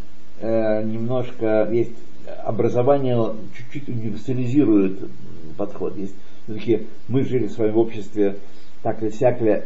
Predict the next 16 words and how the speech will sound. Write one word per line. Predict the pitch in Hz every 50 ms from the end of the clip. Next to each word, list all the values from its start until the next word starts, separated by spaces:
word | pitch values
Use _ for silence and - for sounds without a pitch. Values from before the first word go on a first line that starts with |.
| - -
<clears throat> | - - -
как | - - 135 147 135 127 127
вы | 123 123
не | 120 117
называли, | 117 104 110 120 131 135 127
культурным. | - - 123 123 110 101 110 117 104 104 107 113 123 139
А | -
что | - - 143
такое | 123 - 117 92 82 -
культура? | - 98 95 92 - 87 78 76
Культура — | 78 98 101 117 185 196 208 202 175
это | 147 135 156
есть | 165 160 - 127
определенная | 98 101 107 117 135 151 151 151 143
система | - - - - 131 127 127 120
интерпретации. | - - 113 101 - 110 123 123 120 117 98 - - - - - -